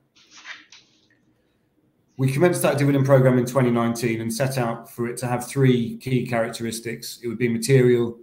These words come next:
sustainable, and progressive. What does that mean?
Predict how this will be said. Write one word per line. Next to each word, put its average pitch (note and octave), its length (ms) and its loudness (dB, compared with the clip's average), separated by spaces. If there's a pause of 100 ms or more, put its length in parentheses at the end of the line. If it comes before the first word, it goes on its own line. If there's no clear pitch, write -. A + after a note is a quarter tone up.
(460)
sustainable, A2 800 -2 (220)
and A2+ 160 -6
progressive. B2 640 -2 (240)
What B2+ 180 -6
does A#2 100 -8
that B2 160 -4
mean? B2+ 380 -2